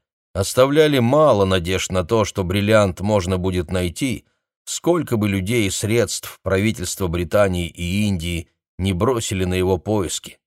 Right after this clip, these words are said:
Он не хотел такого исхода. С этой задачей он не справился.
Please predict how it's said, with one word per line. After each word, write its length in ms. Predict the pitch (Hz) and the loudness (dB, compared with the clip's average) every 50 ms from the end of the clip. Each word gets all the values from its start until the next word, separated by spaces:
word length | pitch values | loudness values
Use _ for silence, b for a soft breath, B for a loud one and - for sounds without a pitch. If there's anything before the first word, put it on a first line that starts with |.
| _ _ _ _ _ _ _ _ _ _ _ _ _ _ _ _ _ _ _ - | _ _ _ _ _ _ _ _ _ _ _ _ _ _ _ _ _ _ _ 2
Он 200 | 110 135 147 143 | 2 4 4 2
не 100 | 139 147 | 2 0
хотел 600 | 135 - 147 135 117 - - 87 90 92 90 87 80 | 0 0 -2 -2 -2 -4 -4 -2 0 0 0 0 0
такого 480 | - 87 80 - 95 87 82 80 80 | -2 -4 -2 -2 -2 -2 -2 -2 -2
исхода. 640 | 85 - - - - 95 82 78 78 - - - - _ _ _ _ _ _ _ _ _ _ _ - | -4 -4 -6 -6 -2 -2 -2 -2 -2 -6 -12 -16 -18 _ _ _ _ _ _ _ _ _ _ _ -14
С 220 | - - - - | -10 -8 0 2
этой 340 | 117 139 147 143 147 143 139 | 2 2 2 2 0 -2 -2
задачей 760 | 113 117 139 131 113 131 131 131 120 - - 123 127 - - | 0 0 0 2 4 2 2 2 0 -2 -6 -6 -6 -8 -4
он 360 | - 101 104 113 117 117 110 92 | 0 2 2 4 2 2 0 0
не 140 | 92 110 | 0 0
справился. 920 | 113 - - - - 78 73 69 65 64 - - - - - - - - - | -2 -4 -8 -8 -8 -4 -2 -2 -2 -2 -4 -8 -10 -10 -10 -10 -12 -18 -20